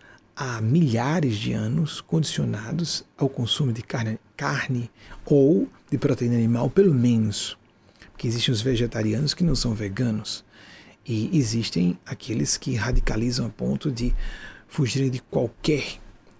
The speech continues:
fonte animal de proteína. E há pessoas que se comportam de maneira irracional. Nós temos que respeitar que a pessoa queira fazer um experimento consigo mesma. Não há consenso na comunidade científica sobre esse assunto.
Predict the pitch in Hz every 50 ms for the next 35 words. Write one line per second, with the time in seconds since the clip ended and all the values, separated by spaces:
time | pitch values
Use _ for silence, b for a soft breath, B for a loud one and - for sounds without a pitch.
0 | _ _ - - - - 147 139 131 127 120 - 135 131 131 127 123 120 110 113
1 | 117 120 117 - - 135 127 - - 120 110 - - - - - - _ _ _
2 | _ _ _ _ _ B B B B B B B B B - 170 151 135 - -
3 | - 117 - - 139 - - 143 - - - - 190 - - 170 135 - - 123
4 | 120 127 113 - - 175 165 135 139 127 123 120 113 117 127 156 139 120 135 131
5 | - - - 120 107 110 110 117 131 139 135 120 113 - B B B B B B
6 | B B B B - - - 127 123 - - - 202 208 202 202 - 247 240 -
7 | - 202 202 202 175 - - 123 - - 127 - - 135 110 - 143 151 165 -
8 | - 110 120 143 135 - - - 143 123 113 110 113 120 - - 190 190 - -
9 | 208 233 220 185 127 113 113 117 107 110 120 120 - - - _ _ _ b b
10 | b b b b b b b b b b _ - 135 131 127 127 117 110 107 113
11 | 107 117 143 170 170 - - 127 123 110 - - - - 139 165 196 190 - 180
12 | 160 135 - 139 127 120 113 110 - 131 127 - - - 117 - - 156 - -
13 | - 175 - - 175 180 180 170 175 - 220 - - - 196 - 165 - -